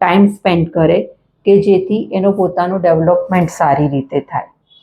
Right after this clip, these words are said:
બીજો પોઇન્ટ છે કે બાળકને નેચરને કનેક્ટ થવા દો.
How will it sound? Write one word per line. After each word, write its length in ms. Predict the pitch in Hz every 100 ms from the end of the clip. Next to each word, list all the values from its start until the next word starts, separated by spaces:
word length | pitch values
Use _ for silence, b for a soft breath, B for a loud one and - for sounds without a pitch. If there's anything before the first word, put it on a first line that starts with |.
| _ _ -
બીજો 340 | 175 208 220 240
પોઇન્ટ 340 | 233 208 202
છે 220 | 202 208
કે 80 | 214
બાળકને 600 | 190 175 165 185 - 208
નેચરને 640 | 196 180 170 - 196 190 185
કનેક્ટ 420 | 185 165 160 156 -
થવા 220 | 151 135
દો. 160 | 135 -